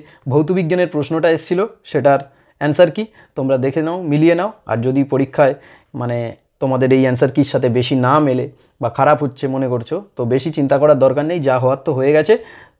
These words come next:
পরের জন্য একদম জোর দিয়ে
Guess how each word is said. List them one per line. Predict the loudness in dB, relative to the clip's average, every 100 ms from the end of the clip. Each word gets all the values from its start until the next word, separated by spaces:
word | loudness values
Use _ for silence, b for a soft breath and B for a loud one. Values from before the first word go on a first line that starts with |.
| 2
পরের | 4 4 2
জন্য | -2 -2 -4 -4 _ _ _ _ _ _ _ _ -4
একদম | 0 0 0 -10 _ _ -8 -2
জোর | 0 0
দিয়ে | 0